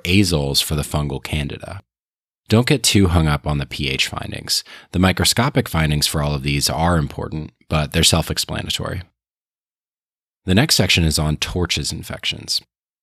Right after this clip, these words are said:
This is a collection of infections that can transmit vertically from mother to fetus and are often the cause of congenital issues.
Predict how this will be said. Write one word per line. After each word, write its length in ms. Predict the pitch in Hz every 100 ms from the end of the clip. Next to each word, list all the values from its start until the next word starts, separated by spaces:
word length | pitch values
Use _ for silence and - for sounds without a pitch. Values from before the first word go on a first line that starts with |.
| _ _ -
This 240 | 104 123
is 140 | 175 120
a 60 |
collection 460 | - 85 78 - 95
of 120 | 85
infections 640 | 82 - - - 76 80
that 120 | 76 -
can 140 | 78
transmit 480 | - 76 - 76 67
vertically 480 | 87 101 - - -
from 200 | 151 143
mother 280 | 131 135
to 100 | -
fetus 520 | 131 104 - - - - - -
and 260 | - 80 78
are 160 | 80 107
often 220 | 127 101
the 80 | 82
cause 300 | 76 73 67
of 80 |
congenital 560 | - 76 85 78 71 78
issues. 480 | 80 - - -